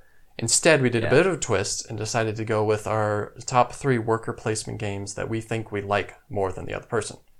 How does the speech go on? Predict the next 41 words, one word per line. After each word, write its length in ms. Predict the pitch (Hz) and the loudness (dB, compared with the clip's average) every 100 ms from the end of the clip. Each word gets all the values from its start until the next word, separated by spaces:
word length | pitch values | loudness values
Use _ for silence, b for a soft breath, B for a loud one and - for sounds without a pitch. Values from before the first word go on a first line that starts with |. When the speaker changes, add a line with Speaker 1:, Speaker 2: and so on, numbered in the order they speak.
| - - _ _ - _ _ - | -20 -20 _ _ -20 _ _ -2
Speaker 1:
which 540 | 110 101 - - - - _ - | 2 2 0 -6 -12 -20 _ -10
in 160 | 113 107 | -6 2
theory 300 | 170 139 101 | 6 6 6
means 220 | 101 101 | 2 -2
we 40 | 101 | -2
should 240 | - 127 | 2 2
definitely 420 | 107 101 107 98 | 2 0 -2 -6
get 140 | 98 71 | -6 -4
six 220 | 104 - | -4 -4
different 240 | 92 - | -8 -6
games 260 | 98 101 - | -6 -6 -6
unless 280 | 92 95 - | -6 -6 -6
we 320 | 101 104 - | -8 -8 -6
have 220 | - 104 | -4 -4
different 260 | - 104 98 | -4 -4 -4
opinions 340 | - 104 98 120 | -4 -2 0 2
Speaker 2:
Faux 100 | 98 | 4
Speaker 1:
about 100 | 95 | 4
Speaker 2:
show. 120 | 90 | 2
Speaker 1:
who 100 | 110 | 2
likes 240 | 104 - | 2 0
games 300 | - 110 107 | -2 -4 -4
more. 240 | - - - - | -10 -14 -16 -10
So 300 | - - - - - - - - | -8 -6 -6 -8 -14 -16 -20 0
Speaker 2:
I, 220 | 147 175 - | 0 0 0
I 120 | 147 | 2
do 180 | 170 262 | 2 0
just 200 | 202 160 | -2 0
have 200 | 151 123 | 4 4
a, 140 | 120 104 | 4 2
a 80 | 98 | 0
general 280 | 104 92 | 0 0
question 380 | 82 92 - 82 | 0 -2 -2 -10
for 140 | - 80 | -10 -6
you. 140 | 78 107 | -2 2
Out 160 | 175 | 2
of 120 | 226 | 2
your 100 | 151 | -2
top 300 | 104 143 135 | 0 0 0
ten 220 | - 113 95 | 0 -2 -2
games, 500 | 85 73 - - | -4 -6 -8 -10